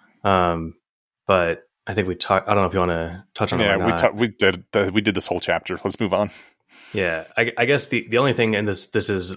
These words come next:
Speaker 1: kinda leading into the next stuff, is that, um, y-, you know, like, once he's, once he's alone again, he's still not feeling better, right?
Speaker 2: Yeah.
Speaker 1: Um, and, you know, we've known that she's been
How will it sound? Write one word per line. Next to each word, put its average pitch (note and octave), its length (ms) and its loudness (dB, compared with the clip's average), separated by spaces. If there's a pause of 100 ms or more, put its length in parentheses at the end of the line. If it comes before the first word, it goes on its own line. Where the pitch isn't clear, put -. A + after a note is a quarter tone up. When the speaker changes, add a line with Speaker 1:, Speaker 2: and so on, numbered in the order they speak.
Speaker 1:
kinda G2+ 200 2
leading G2 180 4
into F#2 120 2
the F#2 80 2
next F#2 220 0
stuff, F#2 320 2
is F2 160 0
that, F2 280 2 (480)
um, F2 460 2 (580)
y-, A#2+ 120 0
you A#2 100 -2
know, G2 60 0
like, F#2+ 160 -2
once B2+ 200 4
he's, G#2 380 0
once B2+ 120 2
he's A#2+ 120 2
alone G#2 340 4
again, E2 560 -2
he's - 280 -4
still A#2 240 6
not F#2 200 0
feeling E2+ 300 0
better, E2 540 -4 (360)
right? F2+ 300 2 (580)
Speaker 2:
Yeah. F#2+ 300 0
Speaker 1:
Um, E2 220 -10 (480)
and, F#2+ 300 0 (480)
you A2+ 100 -2
know, F2+ 100 0
we've A#2 160 2
known G2+ 360 4
that F2 200 0
she's F2+ 460 -2
been F2+ 460 0